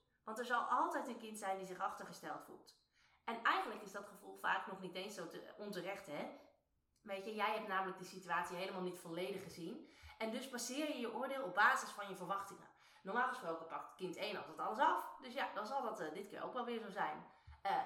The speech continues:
normaal gesproken geeft kind twee altijd de klappen. Dus hij krijgt op zijn kop. Maar je weet niet wat eraan vooraf gegaan is. Wie weet heeft het ene kind wel zo zitten uitdagen en prikken,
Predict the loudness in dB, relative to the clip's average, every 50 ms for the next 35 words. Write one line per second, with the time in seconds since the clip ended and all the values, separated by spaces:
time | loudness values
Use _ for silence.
0 | 0 -4 -4 0 4 4 4 4 2 0 -2 -2 -2 -2 -4 -4 -6 -6 -6 -6
1 | -6 -6 -6 -4 -4 -2 0 0 0 0 0 0 -2 -4 -4 0 2 4 4 4
2 | 4 2 0 0 -4 -10 -16 -16 -14 -12 -12 -10 -8 -8 -6 -6 -6 -8 -6 -6
3 | -6 -6 -6 -8 -8 -10 -14 -20 _ _ _ _ _ _ -4 -4 -2 0 2 4
4 | 4 4 4 4 2 2 2 2 0 0 0 -2 -2 -2 -4 0 0 0 0 0
5 | -2 -6 -8 -8 -8 -8 -8 -10 -12 -14 -18 -20 -20 -20 -20 -20 -20 -10 -2 -2
6 | 0 2 2 2 0 0 -2 -4 -4 -6 -10 -8 -6 -4 -4 -4 -6 -8 -10 -10
7 | -12 -8 -6 -6 -6 -6 -6 -6 -6 -6 -6 -6 -8 -8 -8 -8 -8 -8 -8 -8
8 | -6 -6 -4 -4 -2 2 4 6 6 4 4 0 -6 -8 -8 -8 -8 -8 -8 -8
9 | -8 -10